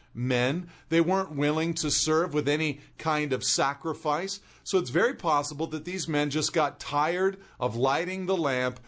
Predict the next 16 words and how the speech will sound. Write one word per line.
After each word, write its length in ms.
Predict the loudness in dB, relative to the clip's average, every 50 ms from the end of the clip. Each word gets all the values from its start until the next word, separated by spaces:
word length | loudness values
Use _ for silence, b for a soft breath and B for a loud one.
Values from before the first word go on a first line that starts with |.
| B B
when 260 | B -2 0 0 2 2
no 200 | 2 4 4 2
one 340 | 2 2 0 0 -2 -4 -8 B B B B
was 240 | 0 2 2 4 2
around. 560 | 2 2 2 0 2 2 0 -2 -4 -8 -16 B B B B B
And 100 | -6 -6
if 100 | -2 0
that's 300 | 2 2 2 0 -2 -6
the 100 | -8 -8
case, 520 | -6 -4 -2 -2 -2 -2 -2 -4 -6 -10 b b b b
then 240 | -6 -4 -4 -2
we 200 | 0 0 2 2
should 260 | 2 2 0 0 0 -2
say 520 | 0 2 2 4 4 4 2 2 0 -4 B B
like 440 | 0 2 2 2 0 -4 -8 -4
this, 400 | -2 0 2 2 2 0 -4 -8